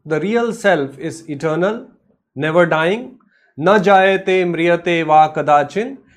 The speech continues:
and this body is temporary. Our journey in this body is temporary.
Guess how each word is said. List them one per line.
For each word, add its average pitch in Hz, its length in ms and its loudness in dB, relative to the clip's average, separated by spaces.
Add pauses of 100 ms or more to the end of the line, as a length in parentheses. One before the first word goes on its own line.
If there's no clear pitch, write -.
(140)
and 143 260 -6
this 143 220 -6
body 170 720 -2 (160)
is - 460 -8
temporary. 185 640 -6 (1600)
Our 160 140 2
journey 220 500 0
in 190 220 0
this 226 240 2
body 165 440 2 (260)
is - 140 -20
temporary. 202 720 -8